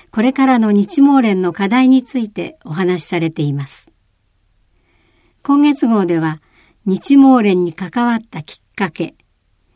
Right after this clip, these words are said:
日毛連で一番力を入れたことについてお届けしてまいります。さあ、日毛連七十年の歴史に触れながら、共に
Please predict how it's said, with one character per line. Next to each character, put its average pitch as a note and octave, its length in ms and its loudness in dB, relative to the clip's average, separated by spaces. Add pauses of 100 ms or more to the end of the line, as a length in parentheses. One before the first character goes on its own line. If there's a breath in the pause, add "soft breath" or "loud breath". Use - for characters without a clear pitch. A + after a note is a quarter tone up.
(460)
日 F#3+ 300 0
毛 B3+ 240 6
連 F#3 200 2
で F3 100 0
一 E3 280 -4
番 C4+ 240 2
力 B3+ 500 -2
を F3 60 -4
入 D#3 80 -2
れ F3 140 -2
た F3 140 -6
こ D#3+ 160 -6
と - 220 -12 (300)
に C4 140 0
つ C4 160 -6
い A3+ 100 -4
て G3+ 240 -8 (160 soft breath)
お - 80 -10
届 F#3 300 -2
け F3+ 80 -4
し - 80 -12
て E3 100 -4
ま D#3+ 160 0
い D#3 60 -4
り D#3 100 -4
ま C#3+ 140 -10
す。 - 240 -16 (1400)
さ A3 400 -6
あ、 - 20 -20 (260)
日 F3+ 300 0
毛 A3+ 180 4
連 F#3 180 2
七 G#3 280 2
十 B3+ 200 2
年 A3+ 220 2
の G3+ 120 0
歴 G3 220 -2
史 - 120 -4
に A#3+ 100 0
触 A3+ 140 -6
れ B3 100 0
な B3 160 -2
が G#3+ 120 -2
ら、 G3+ 160 -4 (420 soft breath)
共 G#3 320 2
に C4 260 2